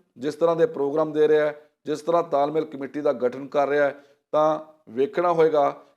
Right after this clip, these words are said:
ਕਿ ਤਾਲਮੇਲ ਕਮੇਟੀ ਜਿਹੜੀ ਐਸ ਕੇ ਐਮ ਨਾਲ ਸੰਬੰਧਿਤ ਹੈ, ਉਹ ਡੱਲੇਵਾਲ ਜਥੇਬੰਦੀ, ਸਰਵਣ ਸਿੰਘ ਪੰਧੇਰ ਵਾਲੀ ਜਥੇਬੰਦੀ ਨਾਲ ਚੱਲਣ ਦਾ ਕੋਈ ਫੈਸਲਾ ਕਰਦੀ ਹੈ ਜਾਂ ਜਿਸ ਤਰ੍ਹਾਂ ਦੀ ਸਫਾਈ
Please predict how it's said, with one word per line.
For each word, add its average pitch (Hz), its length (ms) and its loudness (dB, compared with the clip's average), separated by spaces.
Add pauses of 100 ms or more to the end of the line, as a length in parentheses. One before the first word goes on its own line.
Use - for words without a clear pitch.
ਕਿ 147 100 -4
ਤਾਲਮੇਲ 151 520 0
ਕਮੇਟੀ 143 440 -8
ਜਿਹੜੀ 156 320 -6 (260)
ਐਸ 147 160 -2
ਕੇ 180 140 -2
ਐਮ 175 80 2
ਨਾਲ 175 160 0
ਸੰਬੰਧਿਤ 147 460 -6
ਹੈ, 135 320 -2 (280)
ਉਹ 160 420 -2 (260)
ਡੱਲੇਵਾਲ 165 500 2
ਜਥੇਬੰਦੀ, 156 680 -2 (180)
ਸਰਵਣ 156 360 0
ਸਿੰਘ 156 260 -10
ਪੰਧੇਰ 151 380 0
ਵਾਲੀ 147 180 0
ਜਥੇਬੰਦੀ 143 500 -4
ਨਾਲ 143 200 -2 (340)
ਚੱਲਣ 135 280 -2
ਦਾ 139 140 0
ਕੋਈ 139 200 -6
ਫੈਸਲਾ 123 460 -6
ਕਰਦੀ 131 440 -4
ਹੈ 156 120 2 (320)
ਜਾਂ 160 340 0 (400)
ਜਿਸ 156 280 -2
ਤਰ੍ਹਾਂ 180 240 0
ਦੀ 180 120 -4
ਸਫਾਈ 143 440 -4